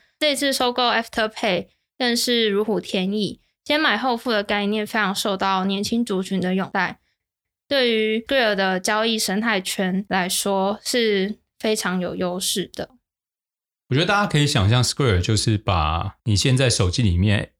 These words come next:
Speaker 2: 跟金融有关的 app，它都把它放进来，
Speaker 1: 全部整合在一起了。
Speaker 2: 对，然后还包，就是你的消费、你的存款、你的贷款，然后你的投资，然后他们也一直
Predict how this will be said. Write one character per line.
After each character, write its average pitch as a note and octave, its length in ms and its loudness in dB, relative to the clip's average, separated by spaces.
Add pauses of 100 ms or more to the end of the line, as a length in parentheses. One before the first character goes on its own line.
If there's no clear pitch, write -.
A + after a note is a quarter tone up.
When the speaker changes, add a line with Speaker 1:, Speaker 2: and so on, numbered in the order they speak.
(180)
Speaker 2:
跟 A#2+ 200 4
金 B2 220 2
融 G2 160 4
有 D#2+ 160 4
关 F2+ 220 0
的 F2+ 80 2
app， F#2 240 -2 (180)
它 F#2 140 0
都 F2 480 0 (120)
把 F2 120 -8
它 F2+ 160 -2
放 F2 260 -2
进 F2+ 220 -4
来， - 120 -12 (280)
Speaker 1:
全 A3 240 -4
部 A#3+ 160 -2
整 F3 240 -6
合 F3 180 -8
在 F#3 220 -6
一 G#3+ 60 -10
起 - 160 -10
了。 G#2+ 100 2
Speaker 2:
对， - 180 -8 (100)
然 A2 120 0
后 A2+ 60 4
还 A2 120 4
包， G#2+ 320 -2
就 - 160 -2
是 G#2 540 2 (320)
你 F#2 140 0
的 F2+ 300 4
消 G#2 320 0
费、 G2+ 320 0
你 E2+ 120 2
的 F2 160 0
存 F2 380 -2
款、 E2 280 -2
你 D#2 80 0
的 D#2 120 -2
贷 F2+ 260 -2
款， - 340 -8 (540)
然 G2 120 0
后 G2 80 4
你 F2+ 80 4
的 E2 120 0
投 E2+ 300 -2
资， F2+ 460 -2 (400)
然 G#2 140 2
后 A2 100 4
他 B2 180 2
们 A#2+ 120 4
也 F2 280 2
一 C3 120 0
直 G2 280 0